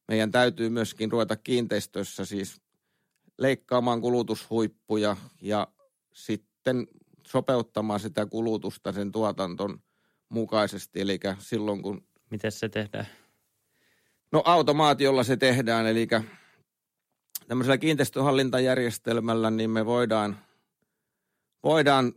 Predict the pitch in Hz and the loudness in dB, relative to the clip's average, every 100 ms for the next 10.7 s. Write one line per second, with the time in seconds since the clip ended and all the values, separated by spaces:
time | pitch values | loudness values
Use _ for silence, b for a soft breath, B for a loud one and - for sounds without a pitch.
0 | - 143 - - 123 - 117 110 - 107 | -2 -2 -2 -6 -8 -2 -2 -2 -4 -6
1 | 101 143 123 - 123 123 117 113 110 113 | 0 0 0 -4 0 0 0 -2 0 0
2 | 107 110 131 131 107 117 113 107 110 104 | 0 0 2 0 0 -6 -6 -4 -6 -6
3 | 117 107 135 131 113 107 110 104 104 113 | -6 -4 0 0 0 -2 -2 -2 -2 -2
4 | 113 110 101 95 b b b b - 110 | 0 0 -2 -6 b b b b -8 -4
5 | 110 107 110 123 120 113 113 107 101 98 | -4 -4 -2 0 2 2 0 0 -2 -4
6 | 104 98 113 107 101 - 98 95 95 - | -4 -4 -2 -2 -6 -6 -6 -6 -6 -6
7 | 110 113 - 117 131 127 - 127 139 123 | -4 -2 -4 -6 -4 -4 -4 -4 0 0
8 | 113 110 104 101 107 104 98 _ _ _ | -2 -2 -2 -2 -2 -4 -8 _ _ _
9 | _ _ _ _ _ _ - 139 131 - | _ _ _ _ _ _ -2 0 2 0
10 | 120 127 127 123 113 107 | -2 2 4 2 2 0